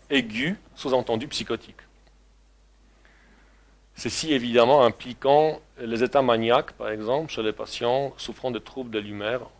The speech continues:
en, en état aigu. Évidemment, ce que nous avons vu, parce qu'effectivement, ça apparaît comme une indication.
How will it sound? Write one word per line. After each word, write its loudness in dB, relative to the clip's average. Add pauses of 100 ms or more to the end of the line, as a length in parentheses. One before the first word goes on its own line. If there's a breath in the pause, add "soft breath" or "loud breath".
(100)
en, -14
en -6
état 0
aigu. -8
Évidemment, -2
ce -10
que -10
nous -8
avons -4
vu, -12
parce -18
qu'effectivement, -6
ça -2
apparaît -2
comme -8
une -6
indication. -8